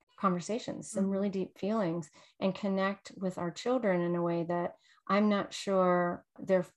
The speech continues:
Speaker 1: peers are connecting with their
Speaker 2: Mm-hmm.
Speaker 1: parents in that way, right? So it opens this space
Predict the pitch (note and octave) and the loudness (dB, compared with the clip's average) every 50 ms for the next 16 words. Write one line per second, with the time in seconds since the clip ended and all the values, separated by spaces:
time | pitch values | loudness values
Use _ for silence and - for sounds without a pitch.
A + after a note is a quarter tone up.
0 | _ _ - - A3+ A#3 A3 G#3 G3 F3+ F3 D#3+ - - - E3+ E3 - - F3+ | _ _ -10 -2 0 2 2 4 2 2 0 -2 -4 -6 -6 -6 -6 -6 -4 -4
1 | E3+ E3+ D#3 - - - F#3 F#3 F3+ G3+ G3 - - - F3+ E3+ G3+ - - F#3 | -4 -4 -6 -6 -6 -6 -6 -6 -6 -4 -4 -6 -4 -6 -6 -6 -6 -6 -6 -8
2 | F#3 F3+ F3+ F3 F3 - - E3 - - - F3+ F3 F3 F3 F3+ F#3 G#3 G#3+ - | -6 -4 -4 -4 -4 -4 -4 -4 -4 -4 -4 -6 -4 -2 -2 0 0 -2 -2 -4
3 | - - G#3 G3 F#3+ F#3+ F#3+ - - - - - - G#3+ A3 G#3 - - - G#3+ | 2 6 8 8 8 8 6 0 -8 -18 -18 -4 0 2 2 2 0 0 2 2
4 | A#3+ A#3 - A3+ A3 G#3 G3+ - - G3 F#3 F3+ - - - - - - G3+ G#3 | 4 4 4 4 4 2 0 0 0 0 0 0 -2 -6 -8 -8 -4 0 2 2
5 | G#3 G#3 F#3+ F3+ E3 - - - - | 2 2 2 0 -2 -4 -6 -10 -10